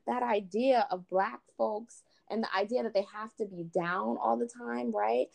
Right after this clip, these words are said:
But it's a community that is rich, as we just read, whether it's in laughter, in living, in,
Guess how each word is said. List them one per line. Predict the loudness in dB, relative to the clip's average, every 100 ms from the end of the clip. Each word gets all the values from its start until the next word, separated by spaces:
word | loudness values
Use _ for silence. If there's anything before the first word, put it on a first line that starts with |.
| -6 4
But | 4
it's | 6
a | 2
community | 4 0 0 2 -2 0
that | 2
is | 2 0 -6
rich, | 0 0 0 -6 -4
as | -2
we | -4
just | -4 -4 -4
read, | 2 4 4 4
whether | 2 4 2 2 _ _ _
it's | 0 0 -4
in | -4 -2
laughter, | -4 -4 -8 -6 0 2 2 -2
in | -4 0
living, | 0 0 -4 -4 -4 -6 -4
in, | -4 -4